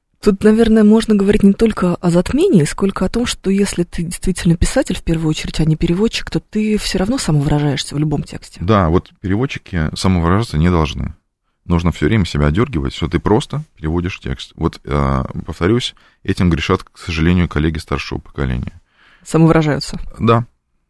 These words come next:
Speaker 2: И вот любят эти разговоры обосновывать тем, что вот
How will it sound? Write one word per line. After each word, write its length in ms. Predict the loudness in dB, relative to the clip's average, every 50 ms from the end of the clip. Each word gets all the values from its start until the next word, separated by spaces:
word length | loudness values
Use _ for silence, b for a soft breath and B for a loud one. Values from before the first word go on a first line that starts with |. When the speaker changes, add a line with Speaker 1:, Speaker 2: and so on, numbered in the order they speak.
| _ _ -2
Speaker 2:
И 180 | 2 2 4
вот 220 | 4 2 2 2 0
любят 240 | 2 2 2 0 0
эти 120 | 0 0
разговоры 520 | -2 -2 -2 0 0 2 2 2 4 4
обосновывать 580 | 4 2 2 0 -4 -2 -2 0 0 0 -2 -2
тем, 140 | -4 -6 -6
что 180 | -6 -8 -10 -10
вот 340 | -10 -10 _ -18 -20 -20 -18